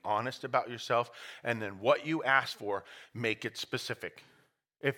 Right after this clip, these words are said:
you're not sure how to do that, go talk to Judy Dietz, one of the best people I know in asking specific things when requesting. Amen? Number two, cover everything with God. Cover everything with God.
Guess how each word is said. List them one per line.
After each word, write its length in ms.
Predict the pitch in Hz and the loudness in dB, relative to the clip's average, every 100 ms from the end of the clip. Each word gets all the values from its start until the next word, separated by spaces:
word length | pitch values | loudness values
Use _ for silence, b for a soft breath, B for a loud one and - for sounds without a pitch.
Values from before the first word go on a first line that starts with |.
| - | 4
you're 140 | 139 | 6
not 260 | 123 147 - | 8 6 6
sure 260 | - 180 | 6 8
how 200 | 165 156 | 10 8
to 100 | 160 | 6
do 160 | 151 156 | 4 4
that, 260 | 110 85 - B B B _ - | 4 2 -2 B B B _ -2
go 160 | 127 | 0
talk 280 | 123 123 110 | 4 2 2
to 60 | 107 | -4
Judy 300 | 107 104 95 | -8 -8 -10
Dietz, 320 | 78 67 - - _ _ _ | -14 -16 -20 -20 _ _ _
one 140 | - 120 | -4 -4
of 80 | 107 | 2
the 60 | |
best 260 | 104 123 - | 6 6 4
people 260 | 123 - | -8 -2
I 140 | 113 110 | 0 0
know 340 | 107 107 107 98 | 0 0 0 -4
in 180 | 98 101 | -10 -8
asking 560 | 92 98 - 117 101 | -6 -8 -6 -6 -6
specific 640 | - - 110 - 113 117 - | -8 -8 -8 -4 -6 -6 -8
things 420 | 110 80 76 - B B B | -8 -8 -12 -20 B B B
when 160 | - 101 | -8 -6
requesting. 540 | 95 - 95 - 92 90 _ _ _ _ _ _ _ _ 101 | -6 0 0 0 -12 -14 _ _ _ _ _ _ _ _ -4
Amen? 320 | 101 123 156 - _ _ _ _ _ _ _ _ _ _ 113 | 2 2 2 -8 _ _ _ _ _ _ _ _ _ _ -2
Number 200 | 117 113 | -2 -2
two, 300 | 131 98 85 B B | -2 -2 -4 B B
cover 280 | - 143 123 113 | -6 -2 -2 0
everything 480 | 127 113 104 95 90 | -2 -2 -6 -10 -10
with 160 | 87 | -8
God. 220 | - 67 - - _ _ _ _ _ _ _ _ _ b b b _ - | -8 -8 -12 -20 _ _ _ _ _ _ _ _ _ b b b _ 0
Cover 260 | 160 139 | 2 6
everything 440 | 135 135 117 110 95 | 6 4 -2 -6 -8
with 120 | 85 | -8
God. 220 | - 67 | -8 -8